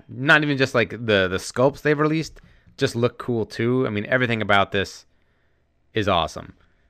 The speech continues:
Uh, so I'm, I'm excited to check them out. Although I do have to say I'm, I'm, I'm the most excited for the Free Folk.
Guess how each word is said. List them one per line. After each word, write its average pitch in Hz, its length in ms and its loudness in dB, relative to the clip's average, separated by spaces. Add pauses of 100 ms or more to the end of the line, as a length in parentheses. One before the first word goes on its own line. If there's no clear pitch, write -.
(140)
Uh, 90 360 -4
so 101 560 -2
I'm, 131 220 0
I'm 143 160 0
excited 107 360 0
to 95 120 -4
check - 240 -4
them 95 140 -6
out. 92 220 -2
Although 117 300 4
I 113 120 4
do 120 80 0
have 123 120 0
to 120 80 -10
say 127 180 0
I'm, 104 220 0
I'm, 98 260 -8
I'm 101 200 -6
the 101 80 -2
most 139 340 0
excited 131 420 0
for - 80 -8
the 120 80 -4
Free 127 220 -4
Folk. 139 360 -4